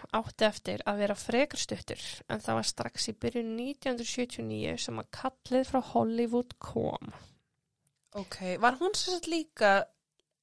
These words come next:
Speaker 2: eh, leikari?
Speaker 1: Já, hún fór í skólann til þess að læra leiklist.
Speaker 2: Já, eða þú veist bara að fara í, ég veit ekki hvernig það virkar, skilur, ef maður fer í
Speaker 1: Já.
Speaker 2: Colorado skólann að læra leiklist,
Speaker 1: Já, já, já.
Speaker 2: heldur en að þú ert í
Speaker 1: Að hún hafði það náttúrulega umfram aðra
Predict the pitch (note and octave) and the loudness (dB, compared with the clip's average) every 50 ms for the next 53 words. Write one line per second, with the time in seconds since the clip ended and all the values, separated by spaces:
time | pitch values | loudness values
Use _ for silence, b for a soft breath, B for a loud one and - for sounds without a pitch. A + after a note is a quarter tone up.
0 | _ _ - C#3+ D#3+ A3 A3 G3+ G3 - - F3+ E3 E3 E3+ - - _ _ _ | _ _ -4 -2 2 4 4 4 2 0 -6 -6 -6 -6 -6 -8 -14 _ _ _
1 | _ _ _ _ _ _ - G#3+ G#3+ A3 A#3 B3+ B3+ - - C4+ A#3+ A3+ - - | _ _ _ _ _ _ 2 2 2 2 0 -2 -2 0 0 2 2 2 0 2
2 | - B3 A#3 A3+ G#3+ G#3+ G#3+ - A3+ A3 A3+ A3+ A3+ A3+ A3+ G#3+ G#3 G#3 - - | 4 4 4 4 2 0 0 -2 -2 -2 0 0 0 0 0 -2 -4 -4 -6 -6
3 | - A3 - - - - A3 G3 F#3 F#3 F#3 F#3+ G#3 G#3 G#3+ G#3+ G3 - - G3 | -6 -6 -6 -6 -6 -4 -2 -2 0 -2 4 8 8 8 8 8 2 0 2 4
4 | F#3+ F#3 F#3+ F3+ G3 - - G#3 G3+ G3+ G3 - - _ _ _ _ _ _ _ | 6 6 6 6 4 4 4 4 4 4 0 -2 -6 _ _ _ _ _ _ _
5 | _ G#3+ G#3 G3+ G#3+ G3 G#3+ G3+ G3 G3+ A3+ - - - A3 G3+ - - A3 A3 | _ -4 -2 -2 -2 -2 -2 -2 0 0 -2 -2 0 -2 -2 0 0 0 0 0
6 | G#3+ G3+ G3 F#3+ F#3+ A#3 B3+ B3 A#3+ A#3 A#3 A3+ A3+ A3 G3 G3 G3 A3 A#3 B3 | 0 0 0 2 8 10 12 12 12 12 12 12 12 10 8 4 2 2 4 2
7 | B3+ B3+ _ - A#3 A3+ - - B3 A#3 A3+ A3+ A3+ A3+ A3+ A3+ A3+ A3+ A3+ A3 | 2 0 _ -2 -2 -2 0 0 0 2 2 0 -2 -2 -2 0 2 2 2 2
8 | A3+ A3+ A#3 - G#3+ G#3 - A#3 A3+ A3+ A3 G#3+ G#3 G#3 G#3 G3+ G3 G3 G3 G3 | 0 -2 -4 -2 -2 2 4 6 6 8 6 6 6 6 6 6 4 4 2 0
9 | G3+ G3 G3 G#3 G3+ G3+ G3+ G#3 G#3 - A3 G#3 G3+ F#3+ - _ _ _ _ - | -2 -4 -6 -4 -4 -4 -4 -4 -4 -4 -6 -6 -6 -8 -12 _ _ _ _ -4
10 | - A3+ A#3 B3+ C4 B3 B3 B3+ B3+ B3 C4 A#3+ A#3+ A#3 A#3+ A#3+ B3 B3 A#3+ B3 | -2 2 4 4 6 6 6 6 6 6 4 4 6 6 6 6 6 4 2 0
11 | A3+ A3+ A3+ A3 G#3 G3+ F#3+ | 4 6 8 8 8 8 8